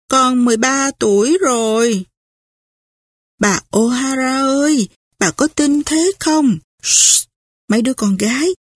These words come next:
coi chừng ăn roi đó nghe. Kate,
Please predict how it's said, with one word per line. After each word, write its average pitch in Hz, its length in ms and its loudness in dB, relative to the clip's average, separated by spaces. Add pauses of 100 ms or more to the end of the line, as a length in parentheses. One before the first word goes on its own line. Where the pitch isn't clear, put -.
(140)
coi 220 120 2
chừng 196 320 2 (180)
ăn 226 260 2
roi 233 300 -2
đó 262 100 0
nghe. 269 300 0 (1000)
Kate, 202 540 -2